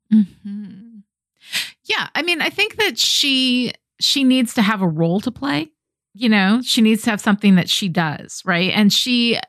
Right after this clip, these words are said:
essentially identifies herself through the men that she's with. And then when she's not with any men,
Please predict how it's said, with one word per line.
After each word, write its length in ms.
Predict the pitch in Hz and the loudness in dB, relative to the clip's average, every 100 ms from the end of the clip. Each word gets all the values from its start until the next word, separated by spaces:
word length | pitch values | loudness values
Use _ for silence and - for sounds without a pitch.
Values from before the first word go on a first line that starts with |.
| _ | _
essentially 640 | 226 - 302 339 285 247 | -4 -2 -4 -4 -2 -2
identifies 720 | - 190 185 208 196 175 170 - | 0 0 2 2 2 0 -2 -2
herself 680 | 165 160 202 170 135 123 _ _ _ - - _ - | -4 -4 -4 -4 -4 -6 _ _ _ -20 -20 _ -2
through 160 | 247 | 2
the 80 | 208 | 4
men 200 | 196 185 | 4 4
that 100 | 180 | 0
she's 240 | - 185 | 0 0
with. 180 | 170 156 - | 0 -2 2
And 140 | 202 | 4
then 80 | 208 | 4
when 100 | 208 | 4
she's 240 | 202 233 202 | 2 2 2
not 240 | 208 - | 0 0
with 240 | 208 311 | -2 0
any 220 | 214 185 165 | 2 4 4
men, 420 | 151 147 160 | 2 -2 -4